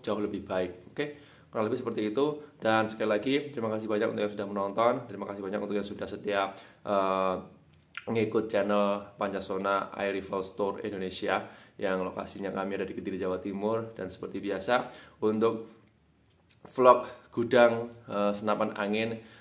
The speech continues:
periode tanggal delapan belas November ya, dua ribu dua puluh satu,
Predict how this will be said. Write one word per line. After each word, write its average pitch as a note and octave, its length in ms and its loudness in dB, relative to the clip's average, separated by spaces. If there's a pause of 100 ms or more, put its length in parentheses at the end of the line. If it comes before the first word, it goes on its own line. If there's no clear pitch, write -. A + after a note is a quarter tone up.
periode A2 720 4
tanggal G#2 320 4
delapan G2+ 400 0
belas G2+ 240 0
November G2+ 560 0
ya, G2 320 -2
dua G2+ 240 -2
ribu G2+ 160 -4
dua G#2 240 0
puluh G2+ 120 -2
satu, A#2+ 600 0